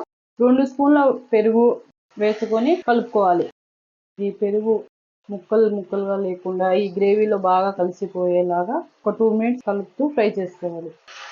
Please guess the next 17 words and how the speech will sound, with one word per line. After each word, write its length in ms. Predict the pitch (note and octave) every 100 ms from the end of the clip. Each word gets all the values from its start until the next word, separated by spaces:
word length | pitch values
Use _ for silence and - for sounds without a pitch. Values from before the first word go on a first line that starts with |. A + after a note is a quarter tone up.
| -
చూసారా, 420 | G#3+ A#3 A3 B3+ B3 - - - A#3+
పెరుగు 260 | A3+ B3+ A#3
బాగా 220 | A3 A3+ A#3 A3+
కర్రీలో 300 | G#3+ A3+ A#3 G#3+
మిక్స్ 200 | G#3 -
అయిపోయింది 360 | A3+ G#3 G3+ G3+ G3+
కదా. 160 | B3 F4+ - - A#3+
ఇప్పుడు 240 | - B3+ B3
ఇందులో 300 | A3+ A#3 C4+ G4+ - _ _ A#3+
ఇందాక 280 | C4 C#4+ C#4 B3
మనం 160 | A3+ A3
గ్రైండ్ 280 | A3 A#3 B3
చేసి 200 | A#3+ A#3 A3+
పెట్టుకున్న 420 | F#3+ - G3+ G3+ G3+ - - _ _ -
ఆనియన్ 520 | G3+ A3+ B3 B3 A#3+ G#3
టమాటా 400 | G3+ G#3 G3+ G3 G3+
పేస్ట్ని 420 | G3 G3 A3